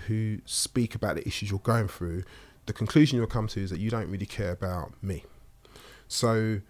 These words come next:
and I don't think that's just about ethnicity. I think as a woman, you may well have a similar position. If you're, if I don't see people in leadership, or if I don't see people, uh, talking about some of the issues I'm going through, then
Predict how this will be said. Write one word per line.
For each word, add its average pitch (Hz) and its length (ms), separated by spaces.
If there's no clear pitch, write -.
and 107 100
I 120 40
don't 123 160
think 107 140
that's 90 140
just - 260
about - 360
ethnicity. 107 600
I - 40
think 98 180
as 92 120
a 92 40
woman, 110 480
you 107 160
may 101 180
well 101 300
have 92 240
a 98 80
similar 104 380
position. 98 560
If - 160
you're, 101 240
if - 80
I - 20
don't 110 160
see 135 440
people 110 460
in 107 240
leadership, 110 440
or 104 40
if 101 80
I 101 60
don't 107 200
see 113 240
people, 110 560
uh, 98 220
talking 135 300
about 113 140
some 117 160
of 107 100
the 101 120
issues 101 240
I'm 101 120
going 139 320
through, 95 360
then 101 420